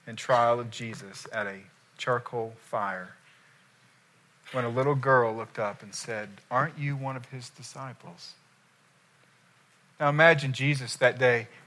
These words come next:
getting ready for this event. You know, he's got to shop for some, some fuel. He's got to get things ready. He goes to the store and he goes, "You know what, this,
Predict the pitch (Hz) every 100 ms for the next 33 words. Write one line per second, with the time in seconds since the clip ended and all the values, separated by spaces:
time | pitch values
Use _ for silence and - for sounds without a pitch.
0 | - - - 135 131 127 135 135 117 123
1 | 117 - 113 120 120 123 170 127 120 120
2 | 123 131 120 117 - 120 123 - 120 -
3 | 117 110 - - - - 135 - 135 131
4 | 127 123 127 120 120 120 131 - 127 120
5 | 120 123 123 123 120 123 123 123 117 127
6 | 120 - - 131 123 123 131 127 208 339
7 | 269 214 285